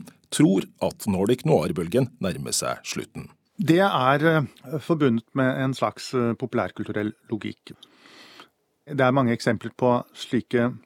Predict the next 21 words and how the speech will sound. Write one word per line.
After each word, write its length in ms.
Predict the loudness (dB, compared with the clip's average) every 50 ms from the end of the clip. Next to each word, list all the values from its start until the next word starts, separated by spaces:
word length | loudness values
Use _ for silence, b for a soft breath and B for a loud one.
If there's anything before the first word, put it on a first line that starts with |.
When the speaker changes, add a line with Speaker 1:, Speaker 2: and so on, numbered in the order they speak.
| -18
Speaker 2:
sjangerbølger, 2250 | -14 -6 0 2 2 4 4 2 2 4 4 4 4 4 4 4 2 2 0 -2 -2 -4 -2 -4 -4 -6 -6 -8 -12 -14 -16 -18 _ _ _ 4 4 6 6 4 4 2 2 2 2
eller 320 | 2 2 2 2 0 0 0
korttidssjangre. 1600 | -2 -2 -2 -4 _ -2 -2 -2 0 -2 -4 -4 -4 -4 -2 -2 2 2 4 4 4 4 2 2 2 2 2 0 0 0 2 2
Man 400 | 2 2 4 2 0 0 0 -2
ser 300 | -2 -2 0 0 0 0
det 180 | -2 -2 -2
veldig 540 | -2 -4 -2 -2 -2 -2 0 0 0 -2 -4 B B B B B B B B B _
tydelig 420 | -2 0 2 2 2 0 -2 -2 -2
i 260 | -2 -2 -2 -4 -6
filmhistorien, 720 | -4 -2 0 0 2 0 0 2 2 4 4 6 4 4 2 B B B B B B B B B B B B B _ -2
hvor, 200 | 2 2 4 4
eh, 400 | 4 4 4 4 4 4 2 0 -2 -8 -16 -12 -6
man 200 | -2 -2 0 0
så 920 | -2 -4 -6 -8 -8 -6 -6 -6 -6 -6 -8 -8 -8 -6 -4 -4 -4 -4 -4
på, 340 | -6 _ -4 -2 -2 -2 -4 _
på 320 | -2 -2 0 0 0 0
nitten 340 | 0 0 -2 -2 _ -6 -4
syttitallet, 960 | -2 -2 -2 -2 -4 -6 -6 _ _ _ -12 -12 -6 -4 -4 -2 -2 -2 -2 -4
så 180 | -4 -4 -2
hadde 240 | -2 -2 -2 -2 -4
man 320 | -2 -2 0 0 -2 -4